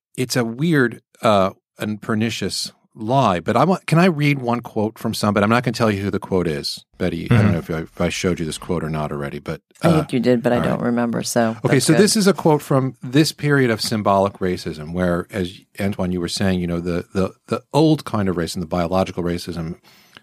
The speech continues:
Speaker 1: was no longer allowed, um, publicly,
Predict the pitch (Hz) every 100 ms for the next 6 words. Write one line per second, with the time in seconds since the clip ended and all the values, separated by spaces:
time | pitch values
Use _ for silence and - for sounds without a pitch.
0 | - 87 101 87 85 80 73 82 85 101
1 | 98 92 90 - - 98 85 80 78 -
2 | _ _ - - 104 90 78 71